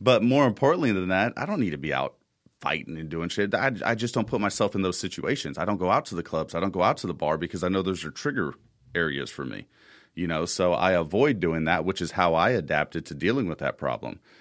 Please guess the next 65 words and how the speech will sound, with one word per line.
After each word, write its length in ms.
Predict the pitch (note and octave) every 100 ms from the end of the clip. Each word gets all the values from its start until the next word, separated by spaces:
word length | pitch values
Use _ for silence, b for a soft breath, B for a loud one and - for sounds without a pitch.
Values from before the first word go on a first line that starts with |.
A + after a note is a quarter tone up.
| b b b
And 120 | G2
more 180 | G#2 F#2+
importantly 500 | F2 A#2 - F#2 F2
is 140 | F#2
I 120 | F#2 G2+
acknowledged 520 | G2 F2+ C#3 A#2 -
it. 40 |
And 100 | D2
I 120 | C#2 E2+
acknowledged 480 | E2 D#2 E2+ G#2
that 120 | F2+ E2
he 100 | D#2+
was 120 | F#2
a 60 |
piece 260 | F#2 F2+ -
of 80 | A#2+
shit 340 | - D#2+ F2+
because 280 | E2 D#2+ D#2+
of 180 | D2 -
the 100 | D2
things 320 | - E2 E2+
he 80 | F#2+
did 280 | F2 E2+ F2
to 100 | E2+
me 180 | D#2+ D#2+
in 80 | D#2+
my 120 | D#2
life. 380 | D#2 C#2 F2 - b b b b
And 480 | F#2 F#2 E2+ E2 D#2+ - b b
that 280 | D#2+ F#2+ F#2+
should 160 | - F#2
not 160 | E2+
be 120 | E2
a 60 | F2
reflection 560 | D#2 D2 D#2 D2+ - D2+
upon 320 | C#2 D2 C#2
me. 220 | F2 B1+ _ b b b
And 100 | F2
I 40 |
really 320 | F2 G#2 G#2
think 240 | G#2 G#2 G2+
that 120 | E2+
a 40 | E2+
lot 220 | E2 F2+
of 80 | F#2
things 220 | F#2+ E2+
that 120 | E2+
people 280 | - F#2 D#2+
have 240 | - F2
to 100 | -
do 160 | D2 F2+
is 120 | E2
they 100 | D#2
have 200 | D#2+ F#2
to 100 | -
reflect 500 | F#2 F2 - F2 F2
on 120 | E2 D#2
the 60 |
things 360 | D2+ - E2+ E2
that 120 | D#2
have 100 | C#2
happened 400 | - D#2 - F2
in 80 | E2
their 120 | D2+
life 440 | C2+ C2 E2 -